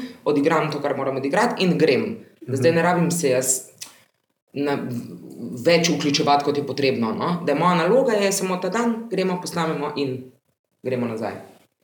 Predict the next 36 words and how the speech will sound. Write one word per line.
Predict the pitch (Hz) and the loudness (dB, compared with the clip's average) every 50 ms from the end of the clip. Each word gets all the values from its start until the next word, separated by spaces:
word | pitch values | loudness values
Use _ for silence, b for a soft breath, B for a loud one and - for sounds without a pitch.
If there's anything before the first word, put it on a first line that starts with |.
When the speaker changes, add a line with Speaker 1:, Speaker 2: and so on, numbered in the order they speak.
| _ B B B B B B | _ B B B B B B
Speaker 1:
Eh, | - - 131 131 127 123 120 110 - - 127 | -4 -2 0 2 2 2 2 0 0 -2 -2
mi | 131 131 139 | -2 0 2
je | 147 147 | 2 4
bilo | 147 180 202 | 4 4 4
drugače | 185 175 - 170 156 143 - | 4 4 4 2 2 0 0
kot | - 143 123 | -2 -4 -4
prej, | - - 139 131 120 - | -2 0 2 2 2 2
no. | - 110 139 156 151 - - - _ _ - | -2 -4 -4 -6 -8 -12 -16 -20 _ _ -8
Ko | 127 120 113 | -6 -2 -2
Speaker 2:
Ja. | 117 | 0
Speaker 1:
se | 113 110 135 | 0 0 0
mi | 127 123 | 0 -2
je | 120 117 | -2 0
vedno | 123 123 123 127 | -2 -2 -2 -2
zdelo, | 123 117 - 127 117 123 123 | -4 -2 0 0 2 2 0
da, | 117 120 113 110 110 107 - - 123 | -2 -2 -2 -2 -2 -2 -2 -2 -4
aha, | 107 - 131 156 147 143 | -4 -4 -4 -4 -4 -4
bi | 127 120 127 | -4 -6 -6
moralo | 135 131 123 127 120 123 120 120 120 | -6 -6 -6 -6 -4 -4 -4 -2 -2
še | 120 - 127 | -2 -2 -2
nekaj | 123 127 123 - 127 | -4 -4 -4 -4 -4
biti | 117 127 117 - | -4 -4 -6 -2
več | - 131 117 120 120 - | -2 0 0 0 -2 -4
ali | 120 110 113 | -4 -4 -4
pa | 123 120 | -6 -6
ne | 113 | -6
vem | 107 113 113 113 113 | -4 -4 -2 -2 -2
kaj, | 113 110 104 104 104 104 104 - - | -4 -4 -4 -4 -6 -6 -8 -12 -14
no. | - - 107 117 123 - - _ _ _ | -14 -14 -12 -12 -14 -16 -20 _ _ _
Zdaj | - - 120 147 139 | -14 -8 -4 -2 -2
se | - - 127 | -2 -2 -4
mi | 113 107 | -6 -6
recimo | 110 104 - - 113 113 110 | -8 -8 -10 -10 -10 -8 -8
zdi, | 110 - 123 | -8 -8 -8
da | 113 104 104 | -8 -8 -8
ne. | 98 90 - | -10 -12 -14